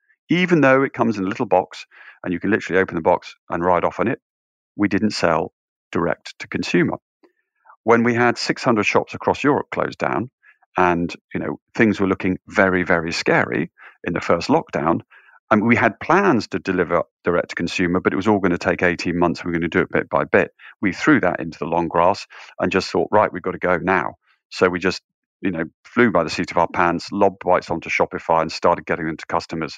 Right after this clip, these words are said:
and making sure we didn't go bust. So it was all hands to the pumps. Since then, we're becoming more sophisticated, learning a lot more. And at the same time as going to direct to consumer, we've taken back distribution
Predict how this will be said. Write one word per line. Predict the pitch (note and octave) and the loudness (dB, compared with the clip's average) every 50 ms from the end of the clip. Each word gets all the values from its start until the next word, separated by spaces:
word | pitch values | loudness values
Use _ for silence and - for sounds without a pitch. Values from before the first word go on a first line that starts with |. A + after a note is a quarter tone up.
| - - | -8 -6
and | F#2 F2 | -4 -2
making | E2+ F2 E2+ F#2 E2 | -2 -2 -2 -2 -6
sure | - D#2 | -6 -6
we | D#2+ E2 | -8 -8
didn't | D#2+ D#2+ D#2 | -8 -8 -6
go | E2 E2 | -8 -4
bust. | - - F2+ D#2+ - - - - - _ - - - - - - - _ - | 0 0 0 0 0 -4 -12 -16 -18 _ -20 -20 -20 -20 -20 -20 -20 _ -4
So | - - F#2+ F#2+ | 2 2 4 4
it | D#2+ - | 2 0
was | F#2+ F2+ - - | -4 -6 -6 -6
all | - G#2 G#2 F#2 | -2 -2 -2 0
hands | - G2 F#2+ F2 E2+ - | 0 0 0 0 0 -4
to | - | -8
the | - | -6
pumps. | - - C#3 F#2+ - - - - - _ _ _ _ _ _ _ _ - | 0 0 0 0 0 -4 -10 -18 -18 _ _ _ _ _ _ _ _ -10
Since | - - - A2+ G#2+ G#2 - - - | -6 0 2 4 4 4 2 -2 -2
then, | - G#2+ F#2 D#2 C#2+ D#2+ F#2 G#2 C#3 E3 - _ _ _ _ _ _ _ _ _ - | 0 2 2 2 2 0 -2 -2 -4 -6 -10 _ _ _ _ _ _ _ _ _ -4
we're | A2+ A#2 A2+ G#2+ G#2+ G2+ F#2+ A#2 F#2+ _ _ _ | 0 2 2 2 2 0 -2 -4 -10 _ _ _
becoming | - - - E3 D3+ C3 A2+ F#2+ - _ _ _ | -4 0 2 4 4 4 4 2 0 _ _ _
more | G#2+ G#2+ G2+ F#2 | 4 4 4 4
sophisticated, | - - - - - - - - A2 G#2 G2 G2 F2 F2 | 2 -2 -6 -4 -2 -2 0 0 0 2 2 2 0 2
learning | F#2+ G#2 G#2 G2+ F#2+ E2+ | 4 4 4 4 2 0
a | |
lot | D#2+ D2+ - - | -2 -4 -4 -4
more. | - B1+ B1 F2 - _ _ _ _ _ _ _ _ _ _ _ _ - | -4 -6 -6 -6 -6 _ _ _ _ _ _ _ _ _ _ _ _ 0
And | A3+ A#3+ | 2 2
at | - - | 2 0
the | - | -4
same | - - F#3 E4+ G#3 G#3 F#3+ | -2 2 4 4 4 4 2
time | - - D#3 C3+ C3+ | 0 0 0 0 0
as | B2+ - | 0 2
going | A2 G#2+ G#2+ G2 | 2 2 2 0
to | - - | -2 -6
direct | - - G#2+ G#2 - - - | -2 0 2 2 2 0 -6
to | - G#2+ | -14 -10
consumer, | - - G#2+ G2+ - - - F#3 G3+ A3+ - - | -6 -4 -4 -4 -4 -4 -2 0 2 2 2 2
we've | - - A2+ A#2+ - - | 2 0 0 -2 -2 -4
taken | - - - E3+ F#3 - - A2 | -2 0 0 0 2 0 0 2
back | G2+ F#2+ - - | 2 2 0 0
distribution | - - G2+ - - G2+ E2+ - G2 G2 G2 - - E2 - - | -2 -4 -4 -4 -4 -6 -2 0 0 2 2 2 0 -2 -4 -10